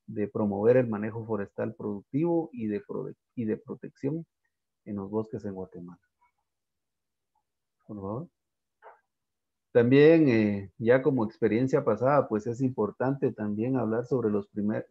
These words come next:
principales problemas en la implementación del pinfor, ¿verdad? Y en este caso, pues podemos mencionar que la institución no contaba, en este caso el inab, con un plan de fortalecimiento institucional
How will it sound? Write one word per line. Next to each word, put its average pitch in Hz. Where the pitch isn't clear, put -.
principales 120
problemas 117
en 110
la 104
implementación 104
del 117
pinfor, 151
¿verdad? 127
Y 170
en 117
este 135
caso, 147
pues 107
podemos 123
mencionar 110
que 127
la 107
institución 117
no 123
contaba, 135
en 117
este 127
caso 135
el 120
inab, 117
con 117
un 131
plan 147
de 120
fortalecimiento 107
institucional 113